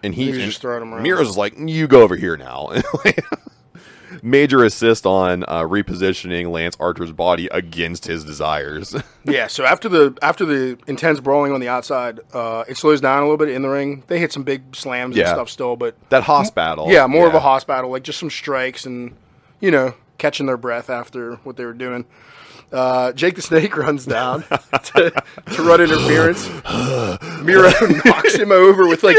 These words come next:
Speaker 2: the lightest tap I've ever seen.
Speaker 1: It was very polite. <laughs>
Speaker 2: Jake's dead in the corner. Uh, <laughs> Miro grabs the bag with the snake in it
Speaker 1: This was cool.
Speaker 2: and does his best impression of Saint Patrick and just throws that snake
Speaker 1: Yeah.
Speaker 2: down the tunnel.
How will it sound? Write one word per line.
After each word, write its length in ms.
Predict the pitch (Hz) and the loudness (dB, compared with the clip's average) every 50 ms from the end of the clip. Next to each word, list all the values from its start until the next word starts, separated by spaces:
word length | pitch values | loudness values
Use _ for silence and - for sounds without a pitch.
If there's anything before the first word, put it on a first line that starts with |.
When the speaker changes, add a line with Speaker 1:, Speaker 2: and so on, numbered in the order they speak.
| 160 | 8
Speaker 2:
the 60 | 165 160 | 8 8
lightest 480 | 160 156 151 156 165 180 180 175 175 | 8 8 8 8 6 6 4 4 4
tap 240 | 175 160 160 160 - | 4 4 2 4 4
I've 100 | 156 147 | 4 4
ever 200 | 143 143 139 143 | 2 0 -2 -4
seen. 420 | 147 - - 135 127 123 120 131 151 - - - | -8 -10 -12 -14 -12 -14 -14 -16 -16 -14 -6 0
Speaker 1:
It 40 | 143 | 2
was 160 | 147 131 110 | 2 2 6
very 200 | 120 120 113 110 | 8 8 8 8
polite. 480 | - - 95 90 85 82 80 80 - - - - 180 - | 6 2 -2 0 0 0 0 -2 -4 -4 -2 -2 -2 -2
<laughs> 220 | - - - - - | -2 -20 -20 -10 -2
Speaker 2:
Jake's 260 | - 170 175 170 - | 2 2 2 2 0
dead 220 | - 185 165 151 | 2 2 2 2
in 40 | 151 | 2
the 60 | 151 | -4
corner. 420 | 147 - 135 127 131 131 131 135 - _ - - - - - - _ _ - 285 | -4 -2 -2 -2 0 -2 -2 -4 -6 _ -20 -20 -20 -20 -20 -20 _ _ -6 -2
Uh, 180 | 131 143 143 143 - - - - | 0 0 0 0 -2 -4 -8 -12
<laughs> 220 | _ - - - - | _ -8 -8 -8 -4
Miro 400 | 156 170 170 180 185 180 170 160 | 2 4 6 8 8 8 8 6
grabs 600 | 143 147 151 147 143 156 185 185 175 170 165 143 | 6 4 4 4 4 2 0 -2 -6 -16 -12 -8
the 440 | 147 143 131 127 117 113 113 107 98 101 - | -8 -6 -6 -6 -6 -8 -8 -10 -14 -14 -10
bag 280 | - 117 135 165 190 190 | -6 -2 0 0 0 0
with 140 | 185 180 - | -2 -4 -6
the 80 | 143 | -8
snake 400 | - - - - 165 165 170 170 | -14 -12 -8 -2 -2 -2 -2 -2
in 100 | 185 147 | -6 -8
it 60 | 131 117 | -2 0
Speaker 1:
This 220 | 101 98 - - | 0 0 0 -2
was 100 | 95 87 | -10 -12
cool. 380 | - - 85 76 67 71 80 - | -10 -8 -8 -8 -8 -8 -6 -6
Speaker 2:
and 160 | 147 139 131 | -6 -6 -2
does 180 | 139 143 139 127 | -2 -2 -2 -2
his 180 | 135 131 113 101 | -6 -12 -14 -14
best 480 | _ _ - 147 139 151 156 - - | _ _ -8 -4 -4 -4 -4 -6 -10
impression 440 | 131 113 - - 143 139 - - 147 | -14 -14 -8 -6 -6 -6 -6 -8 -10
of 140 | 120 110 - | -12 -14 -12
Saint 240 | - - 135 127 123 | -12 -10 -10 -12 -12
Patrick 500 | - - 123 127 131 - - 113 - - - | -8 -4 -2 -2 -2 -4 -8 -16 -14 -10 -6
and 160 | 151 156 143 | -6 -6 -4
just 340 | 131 143 113 - - - _ | -6 -10 -10 -10 -14 -20 _
throws 600 | - 143 117 120 131 143 165 185 196 190 180 170 | -18 -16 -12 -10 -8 -4 -2 2 4 4 4 4
that 220 | 151 160 143 131 - | 4 0 0 0 -2
snake 180 | - 160 139 135 | -4 -6 -4 -2
Speaker 1:
Yeah. 100 | 87 85 | 0 0
Speaker 2:
down 180 | 87 135 - - | 2 2 0 -2
the 60 | 117 | -4
tunnel. 380 | - - 139 127 123 113 107 | -8 -8 -8 -6 -6 -8 -10